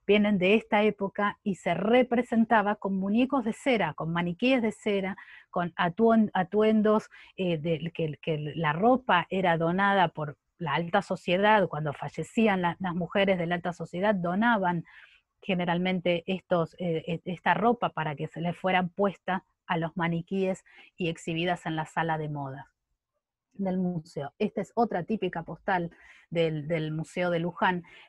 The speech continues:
Fíjense cómo acá la, las salas del Museo de Luján apuestan también a la,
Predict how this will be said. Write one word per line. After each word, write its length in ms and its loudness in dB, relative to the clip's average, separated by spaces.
Fíjense 540 0
cómo 460 2
acá 460 0
la, 300 0
las 240 -2
salas 400 4
del 140 -2
Museo 260 -2
de 80 4
Luján 340 0
apuestan 640 0
también 440 0
a 240 2
la, 380 -2